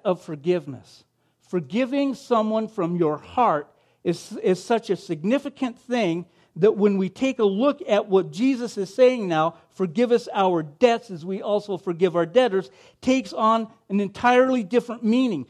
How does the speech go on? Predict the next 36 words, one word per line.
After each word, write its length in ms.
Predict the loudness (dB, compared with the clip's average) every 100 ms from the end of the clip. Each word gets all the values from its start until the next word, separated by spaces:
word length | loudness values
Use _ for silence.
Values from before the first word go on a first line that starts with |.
| _ -4
The 200 | 0 2
idea 560 | 4 2 2 2 4
of 220 | 4 2 -2
forgiveness 720 | -6 -4 -2 -2 0 -2 -4 _
is 200 | 2 4
of 160 | 4 2
such 440 | 0 0 0 -2
great 240 | -2 -2 -2
importance 580 | -2 6 6 6 -4 -8
to 120 | -8
Jesus 560 | -2 0 0 -2 -10 _ _
that 140 | 4 4
he 220 | 2 -2
wove 600 | -2 4 6 6 4 -4
it 200 | -4 -8 _ _
in 240 | 2 2 0
and 260 | -4 -6
through 320 | -2 2 4
his 300 | 4 0 0
entire 600 | -4 -2 0 4 6 4 2 -8
life 480 | 0 4 6 6 2
as 120 | -4
he 120 | -4 2
walked 400 | 4 4 4 2
on 200 | 4 4
earth. 160 | 4 0 2
You 140 | 6 8
remember 360 | 8 6 4
when 240 | 2 4 6
the, 240 | 6 4 -4 -2
the, 320 | 6 6 6
the 200 | 2 -2
paralytic 640 | 4 6 6 6 2 2 0
was 140 | -4
lowered 960 | -4 -8 0 6 6 6 2 -4 -4 4
down 440 | 4 6 2 -2